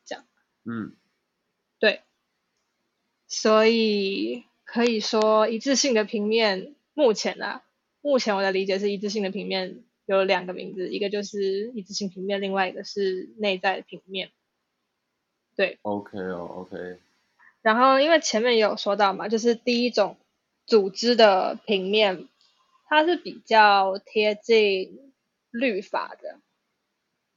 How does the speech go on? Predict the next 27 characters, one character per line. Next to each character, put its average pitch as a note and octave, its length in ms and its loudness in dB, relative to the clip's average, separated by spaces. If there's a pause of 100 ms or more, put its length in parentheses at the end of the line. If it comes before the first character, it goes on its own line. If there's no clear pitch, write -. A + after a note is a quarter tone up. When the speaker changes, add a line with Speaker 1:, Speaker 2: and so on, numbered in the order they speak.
(120)
Speaker 1:
有 G3+ 600 -2
秩 D4 200 0
序、 B3 240 -2
有 G3 160 0
法 - 240 -2
律 G3+ 180 -2
的 F#3 240 -10
这 G3+ 60 -2
样 F#3+ 180 -6 (160)
子。 - 160 -20 (2500)
Speaker 2:
嗯。 D#3 160 -2
Speaker 1:
对。 - 240 0 (800)
然 F#3+ 200 -6
后， A#3 480 2 (1400)
然 A3 160 -4
后 C#4+ 420 6
所 A#3+ 260 0
以， G3+ 500 -2 (1080)
我 A3 100 0
为 C#4+ 80 4
什 A3+ 60 -4
么 G#3 60 -6
要 G3+ 40 -6
提 G3 140 -14
到 F#3+ 140 2
这 F#3 120 -8
个？ F#3+ 300 -12